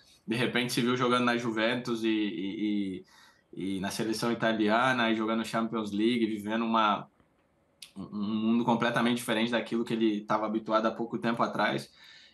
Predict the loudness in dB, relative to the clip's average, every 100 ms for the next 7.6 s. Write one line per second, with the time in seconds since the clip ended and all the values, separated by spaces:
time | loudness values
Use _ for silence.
0 | _ -2 2 2 4 2 4 2 2 2
1 | 2 2 2 0 2 2 2 2 2 0
2 | -2 -6 -18 _ _ _ _ _ -4 -2
3 | 0 0 2 2 2 0 0 0 0 2
4 | 2 2 0 -2 -2 -2 -4 -4 -2 2
5 | 2 4 4 4 2 0 0 0 0 0
6 | 0 -2 -2 -2 -4 -4 -4 -2 0 2
7 | 0 0 2 2 0